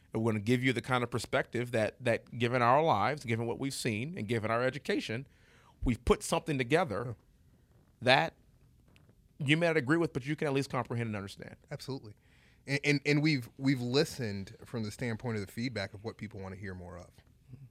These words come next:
Speaker 2: And, and it's funny, being twenty episodes in, we intend to continue to listen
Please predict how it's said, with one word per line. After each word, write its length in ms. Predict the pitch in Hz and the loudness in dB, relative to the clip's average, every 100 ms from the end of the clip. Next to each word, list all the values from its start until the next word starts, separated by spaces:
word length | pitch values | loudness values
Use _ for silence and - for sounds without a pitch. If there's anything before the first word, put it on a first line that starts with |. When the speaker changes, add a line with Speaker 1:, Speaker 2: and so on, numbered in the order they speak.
| _ _ _ _ _ 120 | _ _ _ _ _ -4
Speaker 2:
And, 360 | 117 107 101 - | -4 -2 -6 -8
and 100 | 113 | -6
it's 220 | 113 - | -6 -8
funny, 280 | - 123 117 | -6 -4 -2
being 280 | 104 107 101 | -4 -4 -6
twenty 380 | - 127 123 113 | -6 -4 -2 -4
episodes 520 | - - 110 98 95 | -6 -8 -8 -8 -6
in, 340 | 113 98 92 - _ _ _ - | -6 -6 -8 -16 _ _ _ -12
we 480 | 107 113 110 107 104 - | -4 -2 -2 -4 -8 -8
intend 320 | 107 - 120 | -10 -6 -6
to 60 | 104 | -6
continue 520 | 107 101 131 143 98 | -10 -10 -8 -6 -8
to 120 | - | -10
listen 480 | 95 98 - 95 92 | -12 -12 -10 -12 -12